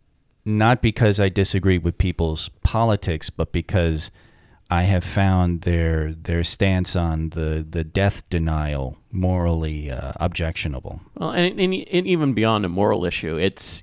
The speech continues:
Speaker 2: it's a flat out health issue.
Speaker 1: Mm-hmm.
Speaker 2: Health,
Speaker 1: Well,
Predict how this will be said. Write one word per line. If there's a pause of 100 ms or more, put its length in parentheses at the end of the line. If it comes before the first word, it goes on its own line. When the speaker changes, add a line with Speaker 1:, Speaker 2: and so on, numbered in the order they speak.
Speaker 2:
it's
a
flat
out
health
issue. (1040)
Speaker 1:
Mm-hmm. (300)
Speaker 2:
Health,
Speaker 1:
Well,